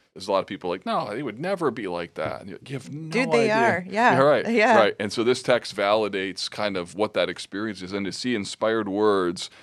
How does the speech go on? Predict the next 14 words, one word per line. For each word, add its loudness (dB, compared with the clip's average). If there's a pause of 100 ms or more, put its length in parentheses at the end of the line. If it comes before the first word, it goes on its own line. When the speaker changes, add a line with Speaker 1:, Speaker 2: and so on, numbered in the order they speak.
(220)
Speaker 1:
that 0
speak -10
to -6 (180)
what's -4
really -2
going -4
on -2
in -8
someone's -12
life -2
has -10 (380)
been -2
really -2
life-giving. -4